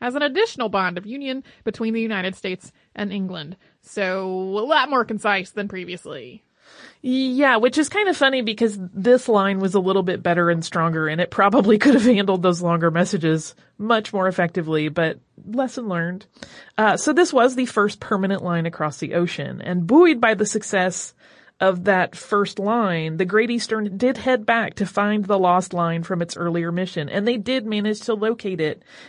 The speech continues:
Speaker 2: even though it had sunk sixteen thousand feet. That's about four thousand eight hundred seventy-seven meters to the ocean floor.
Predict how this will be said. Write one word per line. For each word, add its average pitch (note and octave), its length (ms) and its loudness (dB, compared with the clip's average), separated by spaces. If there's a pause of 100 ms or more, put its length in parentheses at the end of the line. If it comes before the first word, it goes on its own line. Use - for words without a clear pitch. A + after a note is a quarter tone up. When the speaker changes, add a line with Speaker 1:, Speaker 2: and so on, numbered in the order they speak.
Speaker 2:
even G3 220 -6
though G3+ 160 0 (100)
it F3+ 200 0
had F3 180 -4
sunk G3 360 -4
sixteen G#3+ 420 -6
thousand F#3 360 -2
feet. - 440 -12 (340)
That's F#3 160 -8
about F3 240 -4
four F#3+ 180 -4
thousand F3+ 320 -4
eight - 120 -8
hundred F3 320 -6
seventy-seven E3 560 -4
meters F#3+ 380 0
to B3+ 180 -4
the G#3 100 4
ocean E3+ 300 -4
floor. D#3 560 -2